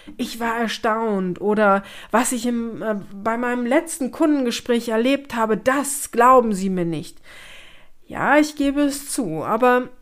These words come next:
genauso gebe ich auch zu, dass ich von solchen Einstiegen eher genervt bin.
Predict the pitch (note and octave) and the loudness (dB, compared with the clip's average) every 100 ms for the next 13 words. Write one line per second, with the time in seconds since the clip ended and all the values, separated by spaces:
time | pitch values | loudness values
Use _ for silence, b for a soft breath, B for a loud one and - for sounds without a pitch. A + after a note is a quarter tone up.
0 | - - B3+ B3+ D4 F#4 E4 B3+ C4+ C4 | -20 -2 2 4 4 4 4 2 0 0
1 | B3 - C#4 F4 - - C#4+ C#4 B3+ B3+ | -2 2 4 4 4 -4 -2 2 2 0
2 | B3+ - A#3 G#3 C4+ E4+ E4 - G#3+ C#4+ | -6 -4 -2 2 2 2 -2 -4 0 0
3 | D4 - C#4 C4+ - B3+ C4 C4 C#4 - | 0 -2 -4 -4 -2 0 2 0 -4 -12
4 | - - C4 C#4+ D#4 D4+ - - F3+ F#3 | -12 -6 0 4 4 4 -2 -8 -6 -6
5 | - | -6